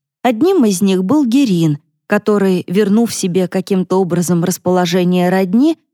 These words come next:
выбрался из Эйсиды. Заметно пошатнулось здоровье отца.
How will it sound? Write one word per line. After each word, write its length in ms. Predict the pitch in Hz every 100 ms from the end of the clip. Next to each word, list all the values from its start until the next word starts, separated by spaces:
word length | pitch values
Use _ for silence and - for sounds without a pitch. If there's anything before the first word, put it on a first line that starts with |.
| _
выбрался 640 | 226 330 226 214 196 -
из 300 | 214 202 185
Эйсиды. 760 | 190 196 175 - 165 139 151 147 - _ _ _ _ _ _ _
Заметно 580 | 170 202 196 240 - 170
пошатнулось 800 | - 160 165 - 180 202 190 156
здоровье 580 | 147 170 165 160 165 -
отца. 680 | 165 - - 165 147 147